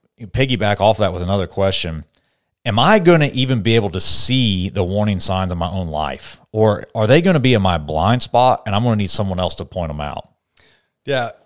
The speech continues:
Speaker 2: <clears throat> So let's ta-, let's take the first one. Um, how, how do we know? Well, some of it is when you, when you're just feeling the distress, like when you, when you know you're overwhelmed, you're panicking about things,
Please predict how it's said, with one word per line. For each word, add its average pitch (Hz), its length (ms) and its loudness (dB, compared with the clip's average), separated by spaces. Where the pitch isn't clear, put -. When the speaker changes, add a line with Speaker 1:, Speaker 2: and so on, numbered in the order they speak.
Speaker 2:
<clears throat> 190 280 -2
So 190 140 -2
let's 202 220 -2
ta-, 202 180 -4
let's 175 160 -2
take 185 160 -6
the 151 80 -10
first 160 240 -8
one. 110 260 -14
Um, 110 420 -6
how, 160 260 -4
how 175 200 -2
do 190 100 -2
we 175 140 -6
know? 117 560 -10
Well, 147 280 -4
some 226 260 -2
of 220 140 -2
it 147 100 0
is 135 280 -4
when 156 280 -4
you, 160 540 -4
when 160 180 -4
you're 175 180 -2
just 165 260 -8
feeling 147 380 -6
the 123 100 -8
distress, 117 720 -10
like 110 220 -12
when 120 180 -12
you, 127 380 -10
when 123 200 -12
you 147 80 -6
know 131 140 -6
you're 120 220 -10
overwhelmed, 98 540 -14
you're 123 140 -14
panicking 107 560 -12
about 92 260 -16
things, 80 320 -20